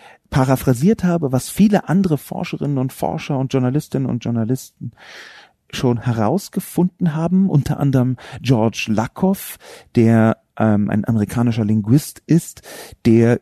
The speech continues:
gesagt hat, dass Donald Trump herausgefunden hat, wie er eine Verstärkung seiner Öffentlichkeit, seiner Politik dadurch bekommt, alleine, dass Journalisten ihren Job tun.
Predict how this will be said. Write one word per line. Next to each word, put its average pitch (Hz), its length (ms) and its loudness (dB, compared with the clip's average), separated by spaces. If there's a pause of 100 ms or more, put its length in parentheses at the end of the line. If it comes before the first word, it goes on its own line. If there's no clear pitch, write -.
gesagt 113 600 0
hat, 147 300 -2 (460)
dass 113 340 0
Donald 196 480 2
Trump 190 420 -4 (320)
herausgefunden 180 800 0
hat, - 280 -4 (300)
wie 139 280 2
er 143 520 2 (440)
eine 123 280 0
Verstärkung 214 1000 -2
seiner 180 500 0 (100)
Öffentlichkeit, 180 960 -2
seiner 156 320 0
Politik - 760 -2 (240)
dadurch 202 360 0
bekommt, 175 460 -2
alleine, 247 680 2 (320)
dass - 480 -6 (500)
Journalisten 151 580 2
ihren 143 220 2
Job - 300 -4
tun. - 300 -10